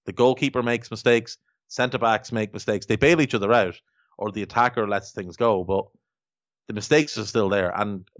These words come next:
better teams will punish them. Bayern Munich's Austrian defender David Alaba has refused to sign a new deal with the European Championships, European champions, and can talk to other clubs from January. Chelsea, Real Madrid,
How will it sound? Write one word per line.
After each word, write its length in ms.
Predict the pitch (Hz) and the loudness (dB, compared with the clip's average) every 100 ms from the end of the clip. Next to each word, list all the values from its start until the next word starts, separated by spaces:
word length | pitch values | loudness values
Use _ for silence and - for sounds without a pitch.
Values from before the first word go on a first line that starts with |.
| - | 2
better 240 | 135 127 | 4 4
teams 360 | 110 117 107 90 | 0 -4 -6 -8
will 100 | 92 | -8
punish 280 | 107 104 - | -8 -10 -12
them. 160 | 87 _ _ _ _ _ _ _ - | -20 _ _ _ _ _ _ _ 4
Bayern 220 | 139 147 | 4 4
Munich's 340 | 147 139 127 - | 2 -2 -4 -8
Austrian 380 | 135 135 - 113 | -8 -6 -10 -10
defender 420 | 110 123 117 110 | -4 -2 -2 -4
David 360 | 92 113 104 - | -2 -4 -4 -6
Alaba 420 | 110 113 107 107 104 | -2 -2 0 -2 -2
has 220 | 110 95 | -6 -6
refused 340 | 95 135 131 | -4 -2 -2
to 60 | - | -2
sign 180 | 110 98 | -2 -2
a 40 | |
new 160 | 98 92 | -4 -2
deal 320 | 104 98 95 | 2 2 0
with 240 | 95 95 98 | 0 0 0
the 140 | 90 _ - | -8 _ -12
European 360 | - 104 110 95 | 0 2 2 0
Championships, 680 | 131 127 123 110 123 - - _ _ - | 2 2 2 2 0 0 -16 _ _ 0
European 320 | 139 156 151 | 0 0 -2
champions, 480 | 147 147 131 120 - - - - _ _ | 0 2 0 -6 -10 -20 -20 -20 _ _
and 200 | 139 139 | 0 0
can 120 | 139 | -4
talk 220 | 143 135 | -4 -4
to 80 | 131 | -4
other 120 | 113 | -12
clubs 260 | 107 113 95 | -8 -10 -10
from 120 | 107 | -12
January. 500 | 107 104 104 98 101 - | -6 -6 -6 -10 -12 -4
Chelsea, 560 | 117 113 - 107 104 _ _ _ | 0 0 -2 -10 -10 _ _ _
Real 280 | 110 107 104 | 0 2 2
Madrid, 360 | 95 90 95 | 0 -10 -14